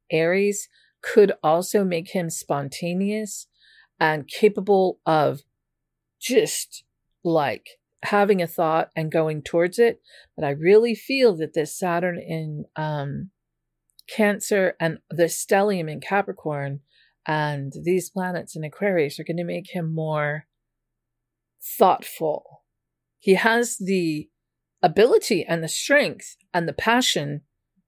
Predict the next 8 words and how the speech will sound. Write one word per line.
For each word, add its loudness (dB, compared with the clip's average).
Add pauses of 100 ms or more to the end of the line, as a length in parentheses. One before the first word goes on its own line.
(160)
to -6
go 6
after 2
things, -12
like, -6
just -6
go. 4 (640)
But 6